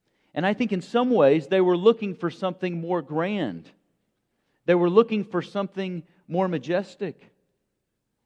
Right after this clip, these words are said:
In fact, I think that we know through, through some scholarship that they were looking for a grown man probably coming into Jerusalem with a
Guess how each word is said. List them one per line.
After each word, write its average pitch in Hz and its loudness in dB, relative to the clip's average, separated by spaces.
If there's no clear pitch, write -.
In 180 -8
fact, 180 -2
I 160 2
think 220 -4
that 175 0
we 160 -4
know 165 2
through, 151 -4
through 147 -6
some 135 -12
scholarship 165 -2
that - 0
they 170 4
were 180 2
looking 208 2
for 175 0
a 147 2
grown 170 -2
man 175 -4
probably 180 0
coming 180 -6
into 156 -8
Jerusalem 147 -4
with 135 -2
a 135 -2